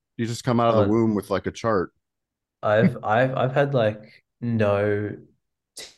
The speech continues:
Speaker 2: teaching within, like, school. I had, like, a bunch of music teachers outside of school. Like, I had guitar teachers. Um, you know, I have a vocal coach now. Um,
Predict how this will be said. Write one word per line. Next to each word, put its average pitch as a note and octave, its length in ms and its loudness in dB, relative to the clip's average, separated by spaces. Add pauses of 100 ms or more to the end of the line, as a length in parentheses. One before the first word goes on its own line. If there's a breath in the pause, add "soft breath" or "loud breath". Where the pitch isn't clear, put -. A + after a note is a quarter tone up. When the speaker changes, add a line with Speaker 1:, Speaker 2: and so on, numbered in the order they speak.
(140)
Speaker 2:
teaching G#2 540 -8
within, F#2 340 -6
like, D#2+ 240 -8
school. G#2 540 -6
I F#2 120 0
had, F2+ 220 -4
like, E2+ 220 -6
a - 80 -10
bunch F2+ 320 -6
of F#2+ 80 -6
music F2+ 340 -8
teachers F2+ 380 -10
outside E2+ 400 -8
of G#2+ 80 -8
school. C#3 280 -4
Like, F2+ 220 -4
I - 60 -10
had F2 180 -10
guitar E2+ 360 -8
teachers. E2+ 580 -10 (580 soft breath)
Um, D#2+ 540 -8
you F#2 80 -8
know, F2 100 -6
I F2 120 -6
have G2 100 -2
a F#2 100 -6
vocal F2+ 360 -4
coach E2+ 360 -6
now. E2+ 500 -6 (380 loud breath)
Um, D#2+ 540 -8